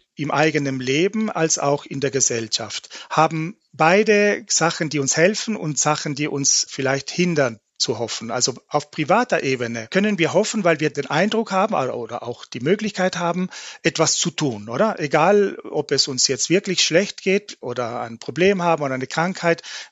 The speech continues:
wir wissen, wir können etwas tun. Allerdings, diese persönlichen Krisen,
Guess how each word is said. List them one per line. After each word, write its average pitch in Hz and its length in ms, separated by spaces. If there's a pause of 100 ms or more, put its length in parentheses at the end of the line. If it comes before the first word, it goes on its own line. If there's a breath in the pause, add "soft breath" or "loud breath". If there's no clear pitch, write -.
wir 151 380
wissen, 196 640
wir 156 140
können 180 560
etwas 143 480
tun. 113 480
Allerdings, 160 840 (720 loud breath)
diese 151 200
persönlichen 165 600
Krisen, 170 420